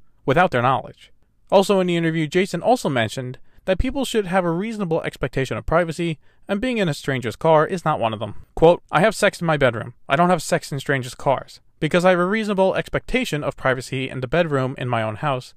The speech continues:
I don't have that in a stranger's car." Gargak did this in Missouri,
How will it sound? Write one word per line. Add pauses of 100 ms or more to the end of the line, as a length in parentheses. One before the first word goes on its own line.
(440)
I
don't
have
that
in
a
stranger's
car." (420)
Gargak
did
this
in
Missouri,